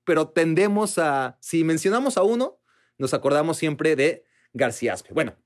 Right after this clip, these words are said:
Aspe anota contra Bélgica, nadie se va a acordar de eso porque García Aspe nunca había fallado un penal,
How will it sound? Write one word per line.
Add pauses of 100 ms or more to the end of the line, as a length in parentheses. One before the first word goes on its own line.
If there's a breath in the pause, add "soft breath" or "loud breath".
(180)
Aspe
anota
contra
Bélgica, (120)
nadie
se
va
a
acordar (320 soft breath)
de
eso
porque
García
Aspe
nunca
había
fallado
un
penal,